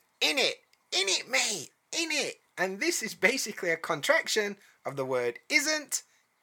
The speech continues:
it. Ooh, in it. And we use this one all the time. We basically use it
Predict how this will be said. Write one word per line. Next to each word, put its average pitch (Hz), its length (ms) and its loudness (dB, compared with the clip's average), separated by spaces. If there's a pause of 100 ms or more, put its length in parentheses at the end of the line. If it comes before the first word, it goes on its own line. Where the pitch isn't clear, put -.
it. - 400 0 (480)
Ooh, - 320 -2 (560)
in 240 160 4
it. 110 240 -6 (340)
And 170 160 -4
we 208 100 0
use 320 320 -4
this 180 220 -4
one 135 260 -4 (280)
all 175 260 0
the 120 140 -4
time. 92 460 -6 (420)
We 190 140 -4
basically 254 580 0
use 226 380 -6
it 117 240 0